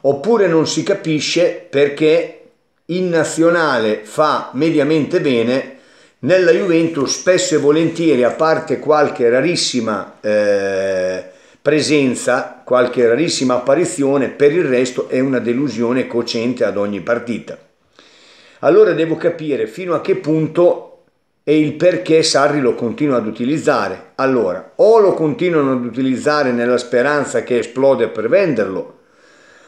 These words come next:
oppure lo continuano ad utilizzare perché probabilmente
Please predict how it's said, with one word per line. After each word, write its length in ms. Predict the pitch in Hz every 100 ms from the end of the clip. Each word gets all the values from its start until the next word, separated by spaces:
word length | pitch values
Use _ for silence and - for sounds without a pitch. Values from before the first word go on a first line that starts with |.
| _ _
oppure 440 | 180 - 202 240
lo 160 | 202 151
continuano 640 | 120 143 127 196 180 151
ad 60 | 135
utilizzare 1160 | 135 - 135 175 151 156 131 135 165 - - - _
perché 640 | 160 156 135 - 208 160 -
probabilmente 1300 | 131 131 147 190 196 139 139 - 170 180 - -